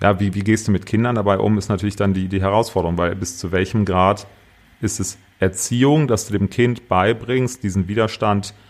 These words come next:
anzunehmen und nicht zu überwinden, sondern zu verschieben?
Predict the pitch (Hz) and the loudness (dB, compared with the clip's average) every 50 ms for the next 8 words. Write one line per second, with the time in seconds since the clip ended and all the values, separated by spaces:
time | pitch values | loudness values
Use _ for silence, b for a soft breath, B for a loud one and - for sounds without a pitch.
0 | b b b - - 87 101 117 117 - - 135 127 123 127 131 139 143 147 143 | b b b -2 0 2 2 2 0 -2 -2 0 0 2 2 2 2 2 0 -2
1 | - - 113 107 101 - - - - _ _ _ _ _ _ _ _ - 139 - | -2 0 2 2 2 0 -4 -12 -14 _ _ _ _ _ _ _ _ -12 -6 -4
2 | 127 135 - - - - - 107 107 101 95 110 120 135 139 151 135 117 117 110 | -4 -4 -4 -6 -8 -6 -2 2 2 2 4 4 2 2 0 -2 0 0 2 2
3 | 104 98 98 - - - - - - - - - 113 123 131 151 175 214 - | 2 2 0 -4 -8 -10 -6 -4 -4 -4 -4 -4 -6 -4 0 0 0 -2 -2